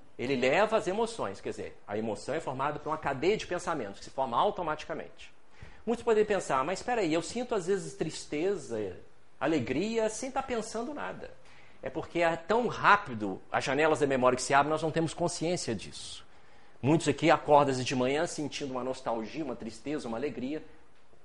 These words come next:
sem falar assim, "Ah, mas eu não tava pensando nada." Tava, tava pensando de, durante a atividade onírica, durante o sonho. E nós sabemos mais do que isso, nós espíritas. Durante o desdobramento espiritual você estava pensando. Então, primeiro vem um pensamento,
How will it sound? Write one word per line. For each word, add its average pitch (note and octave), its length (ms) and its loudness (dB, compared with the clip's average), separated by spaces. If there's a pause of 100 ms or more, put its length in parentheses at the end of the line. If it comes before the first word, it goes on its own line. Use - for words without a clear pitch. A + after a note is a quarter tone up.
(120)
sem D3+ 300 -4
falar D#3 120 -6
assim, C#3+ 120 -8
"Ah, G#2 60 -2
mas A#2 120 -4
eu D3+ 40 -4
não D#3+ 60 -6
tava E3 180 -2
pensando C#3+ 480 -6
nada." D#3 380 -6
Tava, A2+ 480 -8
tava A2+ 160 -8
pensando D3+ 440 -6
de, B2+ 280 -10
durante A2+ 600 -6
a - 20 -8
atividade B2+ 460 -2
onírica, D3 560 -6
durante A#2+ 300 -8
o D#3+ 40 -6
sonho. E3+ 360 -6 (640)
E G2+ 60 -8
nós G#2+ 140 -2
sabemos C3+ 480 0
mais D3 340 2
do E3 100 -4
que D3 80 -4
isso, C3+ 140 -4
nós B2 180 2
espíritas. G#2 580 -8 (160)
Durante A#2 260 -4
o C#3+ 40 -4
desdobramento C#3 580 0
espiritual B2 400 -4
você - 60 -10
estava G#2+ 240 -4
pensando. - 480 -10 (480)
Então, A2+ 160 -4
primeiro A#2 360 0
vem F#3+ 120 -2
um F#3 40 -2
pensamento, E3+ 640 0